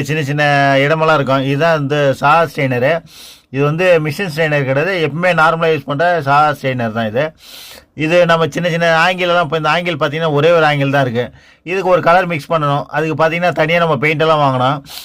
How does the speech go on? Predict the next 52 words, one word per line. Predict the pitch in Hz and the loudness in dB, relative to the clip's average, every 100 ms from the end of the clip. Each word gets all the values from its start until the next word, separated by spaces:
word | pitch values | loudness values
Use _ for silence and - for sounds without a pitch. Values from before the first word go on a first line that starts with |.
| - 151 | -18 -8
இந்த | 165 | -2
மாதிரி | 175 196 190 | 0 2 0
ஸ்டெய்னர் | 160 180 190 190 | 0 0 2 2
வாங்கி | 170 160 | 2 0
மிக்ஸ் | 151 - | -6 -4
பண்ணும்போது | 165 165 196 | -4 -2 -2
உங்களுக்கு, | 190 170 | 0 0
நமக்கு | 156 151 | -2 -2
ஈஸியா | 170 185 190 | -4 -2 0
இருக்கும், | 170 170 139 | 2 0 -2
பெயிண்ட்டும் | 170 180 185 165 | 0 0 -2 0
சேவ் | 165 160 | 2 4
ஆகும். | 135 117 117 - - - 139 | 2 0 -6 -12 -20 -16 -6
இதை | 156 | -2
பார்த்தீங்கன்னா | 156 165 180 185 | 0 0 0 0
நம்ம | 170 151 | 2 0
கொஞ்சோண்டு | 143 156 165 180 | 0 0 0 2
ஒயிட் | 160 165 143 | 2 0 0
பெயிண்ட் | 156 143 | -2 -2
இருந்தா | 135 139 | 0 0
போதும். | 127 131 175 127 - | 0 0 0 -4 -6
அதுக்கு | 143 160 165 | -4 -2 -2
இந்த | 151 | -4
கிரீன் | 131 175 160 | -2 -2 -2
ஸ்டெய்னர் | 151 143 135 | -2 2 2
வாங்கி | 131 139 175 - _ _ - | 2 0 -4 -8 _ _ -4
நம்ம | 175 | 0
லைட் | 165 180 147 | 2 0 0
கிரீன் | 156 156 151 | -4 -2 0
மாதிரி | 156 | 0
ஒண்ணு | 147 139 | 0 -2
மிக்ஸ் | 135 - | -4 -4
பண்ணி | 151 151 123 | -4 -4 0
போடுறோம். | 131 117 127 - - - - - | 0 0 -2 -4 -16 -20 -20 -8
ஏன்னா | 147 170 | -2 2
நான் | 165 156 | 2 2
இப்போ | 156 139 160 | 0 0 0
இது | 160 165 | 2 2
அடிக்கணும்னா | 160 180 180 185 | 2 0 -2 0
நம்ம | 190 170 | 0 -2
மினிமம் | 160 165 190 185 | -2 -2 -2 -2
பார்த்தீங்கன்னா | 165 147 170 165 | -2 0 -2 -2
இந்த | 156 | -2
மாதிரி | 139 | 0
கலர் | 151 160 151 | 2 2 2
வாங்கணும்னா | 147 147 165 160 | 0 0 0 0
மேக்ஸிமம் | 156 151 170 | -2 -4 -4
பார்த்தீங்கன்னா | 147 143 175 160 | -2 -2 -2 0
ஒரு | 139 | 2
அரை | 143 156 | 2 2
லிட்டராவது | 156 151 156 160 143 123 | -2 0 0 2 0 0
தேவைப்படும். | 135 123 113 135 | 0 0 -2 -4